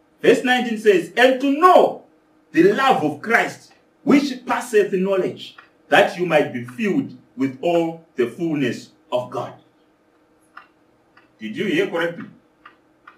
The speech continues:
So the apostle is saying, "You must be filled with all the fullness of God." How can a man be filled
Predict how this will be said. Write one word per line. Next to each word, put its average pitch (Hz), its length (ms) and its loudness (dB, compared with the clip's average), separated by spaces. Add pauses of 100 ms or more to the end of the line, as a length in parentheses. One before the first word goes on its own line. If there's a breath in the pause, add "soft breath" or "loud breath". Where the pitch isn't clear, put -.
(480)
So 240 200 0
the 233 160 4
apostle 262 460 2
is 208 80 -4
saying, 233 340 -6 (1160)
"You 214 240 4
must 233 400 4
be 175 100 -10
filled 233 460 -2
with 160 300 -12
all 226 240 4
the 143 140 0
fullness 196 540 -6
of - 320 0 (720)
God." - 360 -6 (480)
How 311 480 0
can 202 480 -4
a 190 100 -6
man 190 560 -4 (220)
be 131 100 -4
filled 165 560 -6